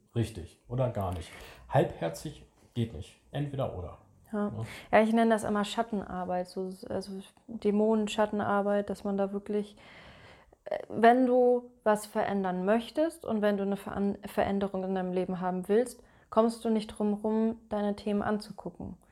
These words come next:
Speaker 1: Ja.
Speaker 2: Ähm, das, es gibt Methoden, das, die sind, die führen dich da noch mal richtig rein, manche puffern dich da ab, aber d-, es gibt so viele Themen und so viele, äh, Möglichkeiten, da an seinen Themen zu arbeiten.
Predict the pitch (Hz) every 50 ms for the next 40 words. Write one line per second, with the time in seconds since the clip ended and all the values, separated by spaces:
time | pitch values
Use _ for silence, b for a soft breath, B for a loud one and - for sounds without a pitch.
0 | B B B B B B B B B _ - - 196 190 185 185 185 185 196 208
1 | - - - 208 202 - - - - 196 - - 214 208 214 208 202 - - 220
2 | 220 214 208 202 185 190 190 185 180 - - - - 196 190 190 185 185 185 180
3 | 190 - - - 226 - - - - 202 196 - - 220 214 208 202 202 202 196
4 | 190 190 185 180 196 190 180 190 185 - - 196 190 - - 196 202 214 226 240
5 | 247 240 240 226 202 196 202 202 - 196 190 190 190 196 196 B B B B B
6 | B B B B B - - 226 214 - 220 208 208 202 196 - - 208 190 -
7 | 202 233 226 233 - 202 208 208 - - - - _ _ _ _ - _ _ _
8 | - - - - - - - - 190 - - 196 196 - 214 226 240 233 - -
9 | 226 214 214 220 214 208 208 - 214 214 226 220 214 202 202 - 208 208 - -
10 | 220 208 208 202 202 196 196 196 B B B B B B B B B B B B
11 | B - - 196 190 190 180 196 214 233 233 226 240 220 - - 208 208 208 208
12 | 196 196 180 185 190 190 185 180 185 190 - 208 208 202 196 202 - - - 196
13 | 220 233 226 202 196 202 - 196 202 226 240